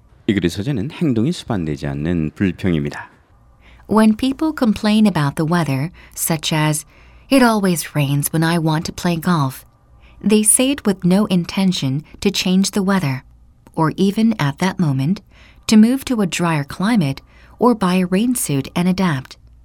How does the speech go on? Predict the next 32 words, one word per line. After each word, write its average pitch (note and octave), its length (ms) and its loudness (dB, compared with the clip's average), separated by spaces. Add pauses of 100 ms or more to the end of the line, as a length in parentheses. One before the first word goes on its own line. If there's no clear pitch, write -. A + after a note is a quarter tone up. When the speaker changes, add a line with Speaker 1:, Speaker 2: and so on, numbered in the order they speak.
(280)
Speaker 1:
"내가 G2+ 300 2
골프를 D3 720 0
치고 - 220 -6
싶을 - 220 -8
때는 C#3+ 180 -4
항상 F#3+ 280 0
비가 F#2 280 2
오더라." D#2+ 580 -2
와 D#2 160 -4
같이 F2 680 -4
날씨에 F2 500 2
관한 G2 280 -2
불평을 C#3 400 0
할 D3 80 0
때 G#2+ 320 -4 (380)
사람들은 G#2 520 0
날씨를 F2 600 0
바꾸려 D#2+ 420 -2
하거나 D#2+ 540 -4
심지어 G#2+ 460 -2
그때 G#2+ 300 -4
비가 F2 360 -4
더 C3 200 -4
오지 F#2+ 480 -4
않는 E2+ 400 -6
기후로 G2+ 500 -4
이동하거나 F#2 800 -4 (280)
비옷을 F#2 460 2
사서 G2 480 -6
적응하려는 F2+ 840 -8
의도 B2+ 380 0
없이 F#2+ 420 -4